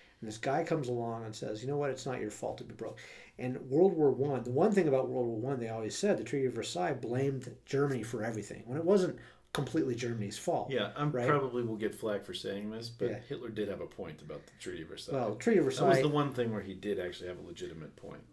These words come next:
Speaker 2: But it
Speaker 1: They,
Speaker 2: did
Speaker 1: they all
Speaker 2: treat
Speaker 1: did. I mean, every, everybody came down on Germany when Germany
Speaker 2: I
Speaker 1: was
Speaker 2: don't
Speaker 1: holding up its treaty,
Speaker 2: I don't
Speaker 1: you know?
Speaker 2: particularly think Germany was responsible for World War One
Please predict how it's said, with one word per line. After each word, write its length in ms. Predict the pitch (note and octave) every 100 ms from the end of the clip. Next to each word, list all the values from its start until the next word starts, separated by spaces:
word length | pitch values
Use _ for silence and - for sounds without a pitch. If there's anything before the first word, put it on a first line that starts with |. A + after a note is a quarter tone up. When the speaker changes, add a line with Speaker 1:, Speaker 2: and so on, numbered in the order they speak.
| -
Speaker 2:
But 140 | - G2+
it 180 | F#2+ -
Speaker 1:
They, 80 | A#2+
Speaker 2:
did 220 | G2+ F#2+
Speaker 1:
they 100 | C3
all 140 | G3 D#4+
Speaker 2:
treat 140 | -
Speaker 1:
did. 60 | -
I 40 |
mean, 200 | B2 B2 B2+
every, 260 | C3+ F3
everybody 440 | D3+ F3 F3+ D#3+ C3
came 200 | - D#3
down 200 | D3 D3+
on 100 | C3+
Germany 400 | A#2+ B2+ A3 E3+
when 200 | C3 B2+ A#2
Germany 320 | C#3 D#3+ E3
Speaker 2:
I 20 |
Speaker 1:
was 120 | C#3
Speaker 2:
don't 40 | F3
Speaker 1:
holding 240 | D#3+ D3
up 120 | C3
its 140 | B2+ -
treaty, 520 | - A3 D3 A#2+ -
Speaker 2:
I 60 | -
don't 120 | G#3+
Speaker 1:
you 40 |
know? 40 | - B2 B2+ A#2+
Speaker 2:
particularly 380 | C3 C#3 B2 A2+
think 200 | A2 G2+
Germany 380 | G2+ G2+ F#2+ F#2
was 340 | E2+ E2+ - - -
responsible 680 | G#2 F#2+ - G2 G2 G2+ F2+
for 120 | F#2
World 260 | F2+ F#2 F2
War 100 | E2+
One 360 | D#2 F2 E2